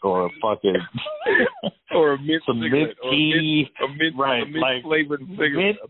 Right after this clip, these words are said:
Speaker 2: peppermint
Speaker 1: right.
Speaker 2: flavored cigarette.
Speaker 1: Fucking, fucking double mint gum. None of that shit is safe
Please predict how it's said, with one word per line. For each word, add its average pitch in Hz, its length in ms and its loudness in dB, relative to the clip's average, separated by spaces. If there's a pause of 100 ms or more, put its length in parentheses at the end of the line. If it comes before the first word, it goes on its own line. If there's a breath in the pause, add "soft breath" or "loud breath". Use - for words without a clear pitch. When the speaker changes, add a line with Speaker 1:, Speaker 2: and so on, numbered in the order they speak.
(100)
Speaker 2:
peppermint 156 180 -4
Speaker 1:
right. 139 220 0 (140)
Speaker 2:
flavored 139 320 2 (140)
cigarette. 139 240 0
Speaker 1:
Fucking, 101 380 -2 (280)
fucking 98 520 -2
double 147 260 2
mint 120 240 -4
gum. 127 420 0 (360 loud breath)
None 151 280 -2
of 208 140 -2
that 165 160 2 (120)
shit 156 160 0
is 123 120 -2 (100)
safe 117 300 0